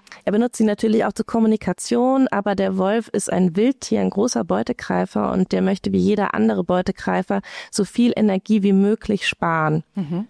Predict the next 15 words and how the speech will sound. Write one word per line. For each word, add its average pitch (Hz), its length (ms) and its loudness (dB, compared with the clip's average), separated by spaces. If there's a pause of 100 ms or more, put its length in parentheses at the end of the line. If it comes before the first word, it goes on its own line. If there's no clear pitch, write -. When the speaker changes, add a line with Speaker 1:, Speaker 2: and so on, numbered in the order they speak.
Speaker 1:
Das - 160 -6
bedeutet, 214 420 -2
wenn 196 120 0
er 196 120 0
so 202 160 0
wie 214 80 0
unsere 185 260 0
Haushunde 208 420 0
den 196 160 2
Schwanz 226 240 0
immer 202 160 0
hochhalten 196 500 0
würde, 196 320 0
wäre 190 180 0
das, 190 140 -2